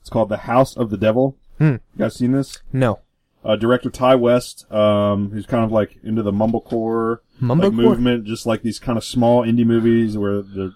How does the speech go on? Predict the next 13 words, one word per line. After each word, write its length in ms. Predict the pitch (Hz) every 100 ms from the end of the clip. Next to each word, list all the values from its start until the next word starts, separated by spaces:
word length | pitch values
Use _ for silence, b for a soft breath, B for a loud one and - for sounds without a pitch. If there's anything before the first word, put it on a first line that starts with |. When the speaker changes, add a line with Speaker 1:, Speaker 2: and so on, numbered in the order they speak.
| _
Speaker 1:
just, 180 | 101 - _ _ -
like, 300 | 101 98 113
normal 380 | 110 113 113 104
people 520 | - 113 110 107 107
that 120 | 101
kinda 220 | - 104
don't 180 | 98 104
really 220 | 104 104
say 180 | - 104
much. 300 | 107 110 - -
Speaker 2:
Oh, 140 | 123
okay. 160 | 117 117
Speaker 1:
Um, 540 | 113 110 107 101 95